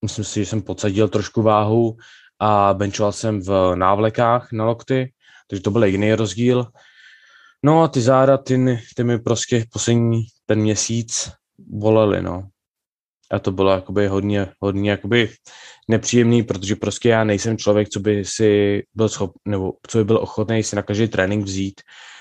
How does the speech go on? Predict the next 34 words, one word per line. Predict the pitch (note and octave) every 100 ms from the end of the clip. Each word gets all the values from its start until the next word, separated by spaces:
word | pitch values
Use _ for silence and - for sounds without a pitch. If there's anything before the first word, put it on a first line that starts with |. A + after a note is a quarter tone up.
| - -
paralé | G#2+ G#2 G#2 A2
nebo | G#2+ G2
brufe | F2 G2 - G#2+
nebo | G#2 G#2+
něco | G2+ A2+
takového, | G#2 - G#2+ G#2 G#2+ G2+
vyložit | G2 F#2+
nějaký | G2+ F#2 G#2+
painkiller, | G2 F#2+ F#2 G2+ G#2 -
protože | F#2+ F#2 G#2
vím, | F#2+ G2
že | F#2+
to | G2 G2
je | G2
jedna | G2+ G#2
z | G2
nejhorších | G2 G2
věcí, | G#2 F#2 -
co |
můžeš | G2 A2+ G#2+
dělat, | F2+ F#2+ F#2+ - _ _ - _ -
protože | G2+ F#2+ F#2+
pak | G2+ F#2 -
prostě | G2+ F2 - A2 G2+ G2 F#2+ _ -
za | A#2
prvý | A#2 B2 B2+ B2
vůbec | G2+ G#2 C3 -
nevíš, | A2+ A#2 A2
jak | -
se | A2+
jakoby | A2 A2+
ta | A2
bolest | G#2+ B2 -
mění, | F2+ G2 G#2+